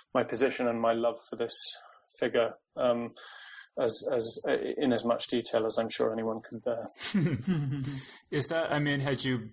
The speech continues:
Speaker 2: had that in mind for a long time to get that tattoo, or was it some, like, was it something, uh, that sort of came to you when you went and did it?
Speaker 1: No, I was,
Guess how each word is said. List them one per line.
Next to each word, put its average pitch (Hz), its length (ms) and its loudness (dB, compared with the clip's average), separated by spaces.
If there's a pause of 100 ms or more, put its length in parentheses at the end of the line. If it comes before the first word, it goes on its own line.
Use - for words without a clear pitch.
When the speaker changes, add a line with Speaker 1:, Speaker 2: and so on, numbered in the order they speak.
(100)
Speaker 2:
had 131 220 0
that 131 160 0
in 120 100 2
mind 113 300 2
for 127 80 0
a 117 40 2
long 113 220 2
time 135 540 -2 (180)
to 139 100 0
get 135 140 0
that 139 180 -2
tattoo, 151 400 0
or 135 120 2
was 113 160 0
it 101 80 -2
some, 104 200 0
like, 101 220 0
was 107 160 0
it 107 120 -2
something, 98 500 -2
uh, 104 340 0
that 104 140 -4
sort 95 160 0
of - 60 -6
came 98 240 2
to 104 120 -2
you 98 140 2
when 101 120 2
you 101 120 0
went 98 100 0
and 98 100 0
did 101 140 0
it? 104 140 -2 (1040)
Speaker 1:
No, 208 140 4
I 180 120 6
was, 165 240 4